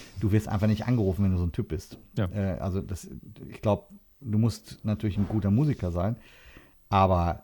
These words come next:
Speaker 1: äh, darüber hinaus gibt's eben diese ganzen anderen Themen. Äh, bist du entspannter Vogel? Äh, bist du ein super nerviger Ego-Typ?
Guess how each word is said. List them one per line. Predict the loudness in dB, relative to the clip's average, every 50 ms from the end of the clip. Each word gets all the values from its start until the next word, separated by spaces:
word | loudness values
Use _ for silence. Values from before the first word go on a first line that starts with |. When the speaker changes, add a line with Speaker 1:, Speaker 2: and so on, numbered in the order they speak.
| _
Speaker 1:
äh, | -4 -2 -2 0 0 0 -2 -2 -4 -4 -2
darüber | -2 0 2 2 2 2 0
hinaus | 0 0 0 0 0 -2 -4 -4
gibt's | -4 -4 -4 -4 -16 -12
eben | -6 -4 0 2 2
diese | 2 2 0 0
ganzen | 0 0 0 -2 -2
anderen | -4 -2 0 0 0 0
Themen. | -2 -2 -2 -2 -2 -4 -4 -8 -10 -8
Äh, | -6 -6 -6 -6 -8 -10 -12 -16 -16 -16 -10 _
bist | -6 -6 -6 -6 -6
du | -6 -4 -4 -6 -8 -12 -18 -14 -10
entspannter | -6 -6 -6 -2 0 0 0 2 0 0
Vogel? | 0 0 0 2 2 0 0 -2 -4 -6 -6
Äh, | -8 -6
bist | -4 -4 -6 -6 -6 -4
du | -4 -4 -2
ein | -2 -2 -4
super | -4 -4 -6 -6 -6 -2 -2 2
nerviger | 2 2 2 2 0 0 -2 -2 -2 -4 -4
Ego-Typ? | -2 -2 -2 0 0 -2 -2 -2 -4 -4 -4 -6 -10